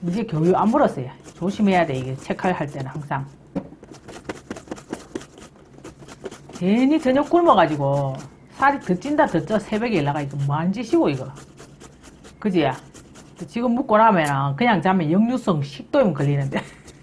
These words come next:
<laughs> 소화시키고 몰라 하면 오늘 또 밤새 해야 되겠다. 어쩔 수 없지, 뭐. 배고파가 잠이 안 오는데, 우양. 마지막은 요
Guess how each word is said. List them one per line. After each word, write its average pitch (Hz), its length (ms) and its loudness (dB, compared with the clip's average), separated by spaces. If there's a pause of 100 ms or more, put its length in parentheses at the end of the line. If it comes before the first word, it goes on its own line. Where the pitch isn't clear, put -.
(140)
<laughs> 285 540 -8
소화시키고 233 600 2
몰라 165 240 0
하면 139 200 -2
오늘 202 240 2
또 156 100 -2
밤새 240 340 0
해야 285 140 4
되겠다. 139 400 -4 (240)
어쩔 220 260 -8
수 208 100 -4
없지, 190 240 -6
뭐. 135 180 -8 (1160)
배고파가 196 420 0
잠이 185 260 0
안 160 140 0
오는데, 135 240 -6
우양. 143 240 -8 (840)
마지막은 170 500 0
요 135 140 -6